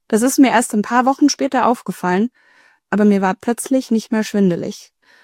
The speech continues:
Und dann kam ganz, ganz viel Wut, warum mich in meinem Leben niemals irgendjemand gefragt hat, was denn privat los ist, wenn ich bei einem Arzt war. Hat mich mal jemand gefragt, ob mein Job stressig ist? Ja. Hab ich geantwortet, „Nein“,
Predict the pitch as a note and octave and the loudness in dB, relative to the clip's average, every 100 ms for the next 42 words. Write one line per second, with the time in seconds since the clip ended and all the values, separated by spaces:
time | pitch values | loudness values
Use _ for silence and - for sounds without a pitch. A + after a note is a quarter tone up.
0 | _ - G3 G3 G#3+ G#3+ G3+ A3 A3+ A#3+ | _ 0 2 2 0 0 2 0 0 -2
1 | - A3+ F#3+ F#3+ F3+ - _ F#3 F#3+ A#3 | -2 -2 -2 -2 -4 -8 _ -4 -2 0
2 | B3+ C4 F#3+ F3+ E3+ E3+ E3+ G#3 A#3 C4 | 0 -2 -4 -2 -2 -4 -2 -2 0 -2
3 | C#4 - _ G#3 B3 C4 C4 C4+ - B3 | -2 -6 _ 4 6 6 2 -4 2 4
4 | D#4+ D#4 A#3+ A#3+ A#3+ A3+ - F3 - D#3+ | 4 2 0 0 0 -4 -6 -8 -6 -8
5 | E3+ - _ _ _ - F#3 G#3+ G3+ G#3+ | -8 -10 _ _ _ -12 -6 -2 0 0
6 | E3+ F3+ F#3 F#3+ A3 A3+ - F#3+ - G3+ | 0 -2 0 -2 -2 -6 -4 -4 -4 -2
7 | G3 D#3+ - - - G#3+ _ _ _ _ | -2 -2 -8 -14 -18 -18 _ _ _ _
8 | _ _ _ _ _ _ - A#3+ C4 B3+ | _ _ _ _ _ _ -4 -2 0 2
9 | A#3+ A#3 G#3+ G#3 - A3 G#3+ G3+ F#3+ F#3+ | 4 4 2 0 -2 -4 -4 -4 -2 0
10 | G#3 F#3 - G#3 - C#4+ - - - _ | -2 -8 -4 -4 -2 -8 -8 -10 -14 _
11 | _ _ _ _ _ - F#3+ D3+ _ _ | _ _ _ _ _ -2 -2 -2 _ _
12 | _ G#3+ A3+ - G3 G#3+ G#3+ G#3 F#3 - | _ -2 -2 0 -2 -2 -2 -2 -4 -10
13 | _ F3+ E3+ B3 | _ -4 0 0